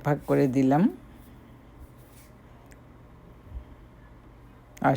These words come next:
স্বাদ মতো দিয়ে দিলাম লবণ। এখন সবগুলোকে ভালো করে মিলিয়ে অল্প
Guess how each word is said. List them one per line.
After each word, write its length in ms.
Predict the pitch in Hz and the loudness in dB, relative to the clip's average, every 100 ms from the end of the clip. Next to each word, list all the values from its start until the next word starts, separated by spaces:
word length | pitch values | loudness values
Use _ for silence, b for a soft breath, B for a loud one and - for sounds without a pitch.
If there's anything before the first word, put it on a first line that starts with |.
| - | 4
স্বাদ 200 | 160 151 151 | 4 4 2
মতো 180 | 139 160 135 | 2 2 4
দিয়ে 160 | 151 147 | 4 4
দিলাম 220 | 135 147 147 143 | 2 0 0 4
লবণ। 360 | 143 143 139 156 170 | 4 4 2 0 0
এখন 160 | 147 139 | -2 -2
সবগুলোকে 600 | 160 160 160 160 147 151 147 143 | 2 2 2 -2 -2 -2 -4 0
ভালো 280 | 147 147 - - | 0 2 -2 -2
করে 280 | 147 143 147 190 185 | -2 0 2 2 2
মিলিয়ে 420 | 151 139 143 139 175 - - - - - - - - B B B - | 2 2 2 2 0 -2 -20 -20 -20 -20 -20 -20 -20 B B B 0
অল্প 160 | 170 | 0